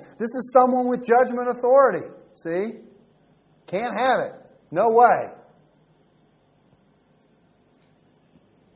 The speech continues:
So I think it's excluded on theological grounds,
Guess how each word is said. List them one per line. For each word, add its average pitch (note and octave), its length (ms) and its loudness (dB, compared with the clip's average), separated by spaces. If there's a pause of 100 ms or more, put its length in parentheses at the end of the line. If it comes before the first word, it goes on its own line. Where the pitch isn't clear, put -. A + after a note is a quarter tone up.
(1600)
So G3+ 140 2
I F#3+ 140 4
think C4 240 -4
it's A#3 140 -6
excluded A#3+ 480 -4
on F#3 200 -2
theological A3 680 0
grounds, C3+ 600 -12